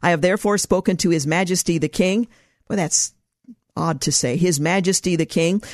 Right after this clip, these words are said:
to notify him that I am resigning as leader of the Conservative Party." She was appointed on September fifth, becoming the shortest-serving prime minister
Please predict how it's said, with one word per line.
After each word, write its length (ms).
to 100
notify 480
him 220
that 120
I 120
am 160
resigning 480
as 160
leader 240
of 120
the 80
Conservative 600
Party." 420
She 200
was 260
appointed 460
on 140
September 520
fifth, 480
becoming 380
the 80
shortest-serving 840
prime 280
minister 500